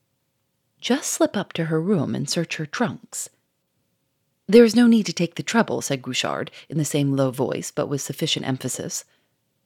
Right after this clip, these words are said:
"No, of course not. There's no need to take the trouble," Monsieur Faumarez repeated after him.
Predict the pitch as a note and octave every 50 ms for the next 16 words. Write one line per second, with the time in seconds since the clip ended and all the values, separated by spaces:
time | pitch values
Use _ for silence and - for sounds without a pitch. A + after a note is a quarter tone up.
0 | _ _ _ _ _ _ _ _ - A#3 A#3+ F3+ C3+ - - - D3 F3+ - -
1 | - G#3+ F#3+ - - C3+ - - - - - - _ F#3+ G3 F3+ F#3 G3 F#3+ F#3
2 | E3 D3 - - - D3+ C#3 - D3 C#3 - - A3 D3+ - F2 D#2+ - _ _
3 | _ _ _ - D3+ D3 C#3 - - C3+ - - C3+ B2+ B2 B2 A#2 G2 - -
4 | C#3 C#3 - - - D3 C3+ B2+ C3 A#2 B2 - - B2+ B2 A#2+ - - - -